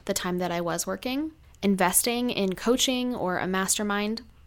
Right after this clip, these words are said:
finally stepping into my niche, owning it and leaning into it, utilizing my team. For you, that might be having a team and being willing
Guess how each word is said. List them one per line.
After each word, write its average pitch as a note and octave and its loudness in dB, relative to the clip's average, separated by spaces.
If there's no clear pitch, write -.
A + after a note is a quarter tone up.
finally A#3+ 4
stepping G#3+ 2
into G3+ 0
my G3+ 2
niche, F#3+ 0
owning A#3 4
it C#4 0
and F#3+ 0
leaning A3 2
into G3+ 0
it, A#3+ -2
utilizing A#3 4
my F#3+ 2
team. A3+ 0
For - -2
you, G3+ 4
that G3+ 4
might - -4
be F#3 -4
having F#3+ 0
a G#3+ -4
team A#3+ 0
and F#3 0
being G3 4
willing G#3 0